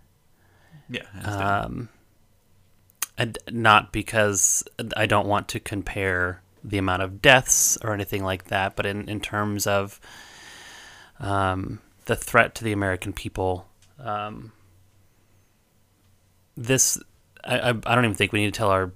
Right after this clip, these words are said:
Speaker 2: listeners what happened, because I think the whole frickin' world knows. But I, I was sitting, I, I was, I'm still working from home, and I was sitting watching this kind of unfold.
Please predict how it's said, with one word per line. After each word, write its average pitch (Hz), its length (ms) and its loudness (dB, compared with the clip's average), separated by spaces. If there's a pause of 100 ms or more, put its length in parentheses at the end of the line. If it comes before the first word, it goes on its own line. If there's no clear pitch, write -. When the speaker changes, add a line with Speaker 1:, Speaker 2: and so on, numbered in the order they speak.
Speaker 2:
listeners 98 480 -2
what 98 120 -2
happened, 92 420 0
because - 220 -2
I 101 60 2
think 101 320 -2
the 104 120 2
whole 107 260 4
frickin' 107 400 0
world 98 320 0
knows. 95 460 -2 (1300)
But 110 280 4 (1400)
I, 131 220 6
I 120 100 4
was 113 180 2
sitting, 107 480 2 (1040)
I, 127 160 2
I 123 80 2
was, 113 220 0
I'm 123 140 2
still 104 180 2
working 98 240 -2
from 95 180 -6
home, 107 200 0
and 104 60 2
I 104 40 2
was 101 120 -2
sitting 110 360 -2
watching 101 500 0
this 95 280 0
kind 104 200 -6
of 95 120 -4
unfold. 95 580 -2